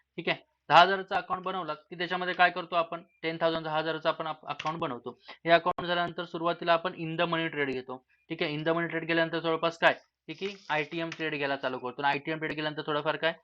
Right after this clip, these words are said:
आयटीएम ट्रेडला पैसे जास्त लागतात, ठीक आहे. निफ्टीमध्ये जास्त लागतात, बँक निफ्टीमध्ये आता जवळपास लॉट साईज कमी केल्यानंतर कमी लागत,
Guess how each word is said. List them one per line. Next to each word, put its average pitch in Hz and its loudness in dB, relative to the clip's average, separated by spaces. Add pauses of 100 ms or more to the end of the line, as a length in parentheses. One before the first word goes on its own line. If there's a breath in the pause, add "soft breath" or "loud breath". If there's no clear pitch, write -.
(100)
आयटीएम 156 2
ट्रेडला 156 2
पैसे 147 -4
जास्त 143 -2
लागतात, - -10 (840)
ठीक 170 -2
आहे. 165 2
निफ्टीमध्ये 196 0
जास्त 185 0
लागतात, 175 -2
बँक 160 6
निफ्टीमध्ये 165 -4
आता 160 -2
जवळपास 160 -2
लॉट 147 0
साईज 156 -6
कमी 151 -8
केल्यानंतर 143 -6
कमी 202 -4
लागत, 131 0